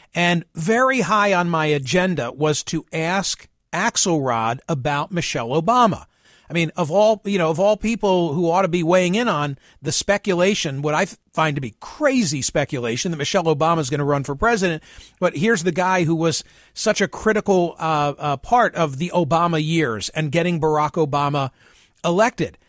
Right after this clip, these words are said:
And I had it in my notes in front of me. And when in my headset, uh, we call it an I F B, when I was told by my producer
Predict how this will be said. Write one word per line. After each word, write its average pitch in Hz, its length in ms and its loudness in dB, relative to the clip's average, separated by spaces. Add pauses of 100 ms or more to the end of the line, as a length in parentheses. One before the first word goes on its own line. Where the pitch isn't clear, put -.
(320)
And 185 380 0 (100)
I - 40 -2
had 220 180 0
it 220 80 0
in 214 80 4
my 190 140 4
notes 202 360 4
in 151 120 0
front 247 220 2
of 185 100 -2
me. 90 240 -12 (720)
And 190 480 2
when 190 580 2
in 226 160 2
my 202 220 2
headset, 180 1120 -2
uh, 147 400 -2
we 160 400 -6
call 175 220 2
it - 20 0
an 156 100 -2
I 170 180 0
F 156 220 2
B, 175 300 2
when 151 160 -4
I 175 80 0
was 175 160 -2
told 196 440 0
by 156 200 0
my 147 160 -4
producer 185 560 -2